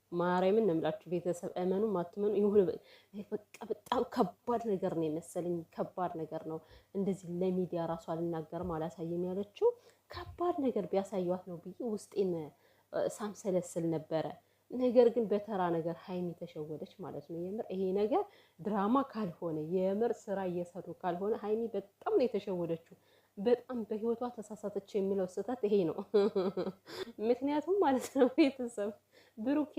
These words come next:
ሁኔታውን አወራሩን አይታችሁታል አይደለ? እንደገና ደግሞ ያወጣውን ፎቶ አሳይቷታል። ማለት ያንን ፎቶ ስታሳየው እሱም የሆነ ተመሳሳይ ፎቶ ይመስለኛል ያሳያትና ፎቶ ተቀነባብሯል። ታውቃላችሁ? ልብሱንም አስተያዩ፣ እስኪ ይሄ ፎቶ እና ይሄ ፎቶ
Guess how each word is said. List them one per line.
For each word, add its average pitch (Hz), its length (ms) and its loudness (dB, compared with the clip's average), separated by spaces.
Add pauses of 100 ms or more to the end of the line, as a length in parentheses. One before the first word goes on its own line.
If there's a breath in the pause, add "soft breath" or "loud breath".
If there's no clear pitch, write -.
ሁኔታውን 220 720 2
አወራሩን 220 580 6
አይታችሁታል 202 680 0
አይደለ? 226 260 2 (320)
እንደገና 202 460 4
ደግሞ 240 280 4
ያወጣውን 196 680 4 (280)
ፎቶ 208 300 -2
አሳይቷታል። 180 600 -2
ማለት 214 300 2
ያንን 196 300 4
ፎቶ 202 220 -4
ስታሳየው 214 600 0
እሱም 349 280 0 (540 loud breath)
የሆነ 381 420 6
ተመሳሳይ 302 520 2
ፎቶ - 200 -4
ይመስለኛል 190 640 0 (180)
ያሳያትና 185 720 0 (540 soft breath)
ፎቶ 302 240 0 (200)
ተቀነባብሯል። 185 800 0
ታውቃላችሁ? 208 600 -2
ልብሱንም 220 440 0
አስተያዩ፣ 196 500 -2 (580 soft breath)
እስኪ - 220 -10
ይሄ 220 180 0
ፎቶ 208 220 -2
እና 196 140 4
ይሄ 202 180 0
ፎቶ - 200 -12